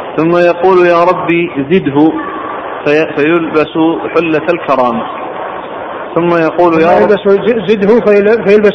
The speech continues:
Speaker 2: حلة الكرامة. هناك تاج الكرامة وهنا حلة الكرامة. نعم.
Speaker 1: ثم يقول: "يا رب ارضى عنه"، فيرضى عنه.
Speaker 2: فيقول، ثم يقول: "يا رب ارضى عنه"، فيرضى عنه. والمقصود بذلك قراءته هي التي تشفع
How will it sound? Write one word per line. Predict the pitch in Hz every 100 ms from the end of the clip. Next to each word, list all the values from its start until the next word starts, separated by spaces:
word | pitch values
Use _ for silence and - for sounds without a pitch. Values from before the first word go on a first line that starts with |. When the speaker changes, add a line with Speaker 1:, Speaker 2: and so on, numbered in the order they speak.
| -
Speaker 2:
حلة | 220 208
الكرامة. | 190 185 185 165 127 - - - - - 185
هناك | 196 -
تاج | 202 196
الكرامة | 180 180 202 233 208
وهنا | 208 202
حلة | - 214 196
الكرامة. | 185 185 180 147 123 - -
نعم. | 175 - - - - - - - - - -
Speaker 1:
ثم | 170 180 170 165
يقول: | 165 180 165
"يا | 156 165
رب | 160 156
ارضى | 143 135 123
عنه"، | 156 156 - - - - - -
فيرضى | 147 151 139 127 120
عنه. | 120 113 - -
Speaker 2:
فيقول، | 175 185 175
ثم | 202 202
يقول: | 196 185
"يا |
رب | 190 185
ارضى | 180 175 180
عنه"، | 214
فيرضى | 190 190 175 156
عنه. | 165 131 - - - - - - -
والمقصود | 190 202 269
بذلك | 233 202 226 220 202 202
قراءته | 208 254 196 170 156 - - - - - - - - - - 180
هي | 220
التي | 240 170 190
تشفع | 214 - 190